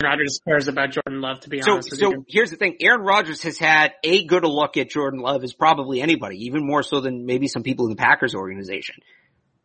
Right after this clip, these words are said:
Speaker 2: Maybe he knows Jordan Love can't beat him out. Maybe that's why this play's so brilliant. Maybe he walks away for a year, Jordan Love sucks, and then he comes back and says, "You're, we're gonna do things the way I wanna do them. You're gonna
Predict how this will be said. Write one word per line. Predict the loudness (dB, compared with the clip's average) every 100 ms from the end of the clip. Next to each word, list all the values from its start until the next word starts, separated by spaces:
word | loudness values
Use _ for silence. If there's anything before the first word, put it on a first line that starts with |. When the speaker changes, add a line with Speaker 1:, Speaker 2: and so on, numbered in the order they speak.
| -4
Speaker 2:
Maybe | 4 6 6
he | 4
knows | 6 6
Jordan | 6 4 6
Love | 4
can't | 2 0
beat | 2 2
him |
out. | 0 -6 _ _ _ _
Maybe | -6 2 4 6
that's | 4 4 4
why | 4
this | 4 2
play's | 2 2
so | 2 0
brilliant. | 0 -2 -4 -12 _ _
Maybe | 2 2
he | 2
walks | 2 2 2
away | 2 2 2
for | -2
a |
year, | -2 -2 -4 -8 _
Jordan | -2 0 4
Love | 4 4
sucks, | 2 2 2 2 -4 -12 -18 _
and | 2 4
then | 4
he | 2
comes | 2 0 2
back | 4 4
and | 4
says, | 2 4
"You're, | 4 4
we're | 2
gonna | 4 4
do | 4
things | 4 2
the | 4
way | 6 8
I |
wanna | 6 4
do | 2 0
them. | -2
You're | -2
gonna | -2